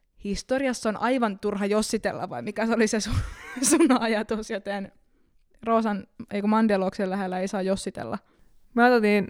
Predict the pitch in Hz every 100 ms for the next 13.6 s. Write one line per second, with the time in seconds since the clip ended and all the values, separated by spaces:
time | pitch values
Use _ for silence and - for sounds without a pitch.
0 | - - - 113 208 202 214 247 240 202
1 | 190 190 208 196 208 208 214 202 196 -
2 | 190 196 208 190 - 202 - - - 233
3 | 214 196 190 - 202 196 - 208 196 202
4 | 196 - 202 - 220 202 190 - 196 -
5 | _ 226 220 208 202 - - _ - 247
6 | 202 202 190 196 196 214 - - 277 254
7 | 202 - - - - _ - _ _ _
8 | - 185 180 190 - - - 190 190 -
9 | 185 190 202 190 - 202 - - 202 208
10 | - - 202 214 220 202 208 - _ _
11 | _ _ _ _ 220 214 208 214 220 220
12 | 220 208 - 208 202 - 208 202 190 190
13 | 196 185 196 - 175 185